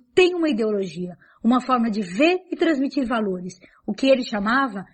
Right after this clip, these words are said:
de currículo oculto. A escola sem partido também tem uma perspectiva e uma ideologia. Nesse sentido, Paulo Freire é uma ameaça. O respeito a Paulo Freire vem desse profundo conhecimento que ele tinha das relações interescolares.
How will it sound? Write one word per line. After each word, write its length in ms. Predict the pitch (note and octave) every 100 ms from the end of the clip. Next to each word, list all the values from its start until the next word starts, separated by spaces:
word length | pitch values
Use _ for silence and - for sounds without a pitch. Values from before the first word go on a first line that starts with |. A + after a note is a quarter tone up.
| _
de 120 | G#3
currículo 480 | A3+ B3+ B3 C#4+ B3+
oculto. 480 | B3 - F#3 - _ _ _ _ _ -
A 100 | G#3+
escola 320 | A3+ - D4
sem 200 | - A#3+
partido 460 | F#3 F3+ D4 D4 G#3 - _
também 340 | - F#4+ D#4 A#4+
tem 120 | A4
uma 160 | E4 D4
perspectiva 580 | C4 - G#3+ - D4
e 40 | C4
uma 100 | C4
ideologia. 760 | A#3 A3 G#3 F#3 D#3 E3+ E3+ - _ _ _ -
Nesse 260 | C4 D4
sentido, 540 | - G3 - D#4+ A#3+ F#3 - _ _
Paulo 260 | C#4+ C#4+ A#3+
Freire 500 | - B3 D#4 A#3+ G3+ _ _
é 160 | C#4+ D4+
uma 200 | D4+ A#3
ameaça. 540 | G3 E3+ D#3+ - - _ _ _ _
O 60 | B3+
respeito 420 | A#3+ C4 G4 F#4+
a 60 | F#4+
Paulo 240 | A#3+ G3
Freire 500 | - A3+ D4 C4+ F#3 - _
vem 160 | B3 C4+
desse 220 | D4 -
profundo 520 | C#4 - - B4 A#4+
conhecimento 580 | - D4+ - A#3+ A3+ -
que 80 | G#3
ele 120 | F3+
tinha 360 | - C#4+ B3 - _
das 180 | - D4
relações 480 | E4 D#4+ C#4+ D#4+ C#4+
interescolares. 840 | D4+ D#4 D4+ - D#4+ C#4 G#3+ F#3